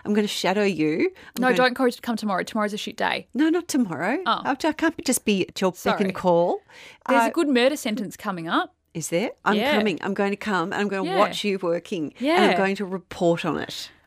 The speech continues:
Speaker 2: On me working.
Speaker 1: Yes, and I'm going to
Speaker 2: It, I'll
Speaker 1: record
Speaker 2: tell
Speaker 1: stuff
Speaker 2: you
Speaker 1: and
Speaker 2: what me
Speaker 1: report.
Speaker 2: reporting is, right?
Speaker 1: No, don't tell me. I'll tell you.
Speaker 2: No, I'll tell you. I, I, I, on my notepad, I write things that are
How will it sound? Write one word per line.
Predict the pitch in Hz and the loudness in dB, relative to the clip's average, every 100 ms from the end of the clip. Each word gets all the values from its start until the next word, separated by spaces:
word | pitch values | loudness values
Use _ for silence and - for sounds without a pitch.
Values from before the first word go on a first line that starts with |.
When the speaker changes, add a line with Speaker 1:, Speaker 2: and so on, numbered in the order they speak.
| - | 0
Speaker 2:
On | 240 220 214 | 4 4 6
me | 214 | 4
working. | 208 180 196 202 175 | 4 0 0 -4 -2
Speaker 1:
Yes, | 175 - | -2 -2
and | 185 | -4
I'm | 170 | -4
going | 170 165 | -4 -4
to | 170 | -4
Speaker 2:
It, | 214 | 2
I'll | 220 | 2
Speaker 1:
record | 262 | 2
Speaker 2:
tell | 262 269 | 0 -2
Speaker 1:
stuff | 262 | -2
Speaker 2:
you | 262 | -2
Speaker 1:
and | |
Speaker 2:
what | 247 | -2
me | 226 220 | -2 -2
Speaker 1:
report. | 214 214 | -4 -6
Speaker 2:
reporting | - 202 190 190 | -4 -2 0 -2
is, | 170 190 190 | -4 -8 -6
right? | 165 - - - | 0 4 2 0
Speaker 1:
No, | 269 440 | 0 2
don't | 294 320 | 2 0
tell | 185 175 | -2 -2
me. | 214 | -2
I'll | 196 | -4
tell | 208 214 180 | -4 -4 -2
you. | 175 370 | -2 2
Speaker 2:
No, | 330 359 | 6 6
I'll | 254 247 | 6 2
tell | - 269 | 2 0
you. | 202 - - - - _ - | 0 -6 -12 -20 -20 _ -2
I, | 233 226 226 220 - _ _ _ _ _ _ _ - | 2 2 2 -2 -6 _ _ _ _ _ _ _ -6
I, | 220 220 - | -4 -4 -4
I, | 220 - | -6 -4
on | - 233 | 0 4
my | 262 | 6
notepad, | 262 214 202 - 185 165 - | 6 6 2 0 -2 -2 -2
I | - | -2
write | 190 185 185 - | 0 4 2 2
things | - 190 190 175 | -2 0 0 0
that | |
are | 180 | -2